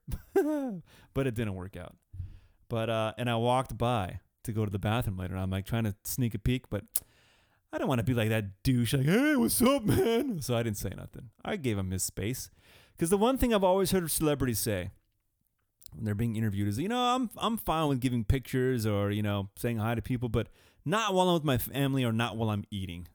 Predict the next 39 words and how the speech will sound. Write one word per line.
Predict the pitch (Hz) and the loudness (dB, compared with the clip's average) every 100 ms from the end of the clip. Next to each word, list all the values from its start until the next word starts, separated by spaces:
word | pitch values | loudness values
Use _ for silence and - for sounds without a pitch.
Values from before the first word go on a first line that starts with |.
| _ 131 | _ -18
It's | 113 | -12
like, | 117 | -10
I've | 120 151 | -6 -2
always | 175 131 | -2 0
remembered | 117 104 98 | -2 -2 -4
that. | 87 104 | -6 -4
Don't | 247 - | -4 -2
fuck | - 185 156 | -2 -2 -2
with | 151 | -2
them | 135 | 0
while | 117 | 0
they're | 107 | 0
eating. | 101 95 92 - _ _ | -2 -4 -8 -14 _ _
I | 214 294 | 2 2
wouldn't | 254 165 120 | 2 2 0
like | 117 104 | -2 -2
that. | 123 151 - _ _ _ _ _ - | -4 -4 -8 _ _ _ _ _ -10
So, | - 107 104 | -4 -2 0
uh, | 104 | -2
we | 107 117 | -2 -4
didn't. | 87 90 - _ _ _ _ _ _ - _ _ - | -4 -8 -16 _ _ _ _ _ _ -20 _ _ -4
But | 131 | 0
my | 139 | 2
sister-in-law | - 226 247 147 104 92 92 104 _ _ | 4 4 2 2 0 0 -2 -4 _ _
was, | 131 135 104 _ _ - 147 | -2 0 -2 _ _ -14 -4
was | 131 120 | -2 0
pointing | - 147 170 165 | 0 0 0 0
her | 120 | 0
phone | 151 156 | 0 0
at | 123 | 0
me, | 107 143 180 117 113 110 _ _ _ | 0 0 0 0 -2 -6 _ _ _
pretending | 143 - - 165 190 143 120 | -4 -2 -2 0 0 0 0
like | 107 | 0
she's | 127 | 0
taking | 147 135 | 0 0
a | 120 | 2
photo | 139 135 | 2 2
of | 120 | 2
me, | 127 160 | 0 0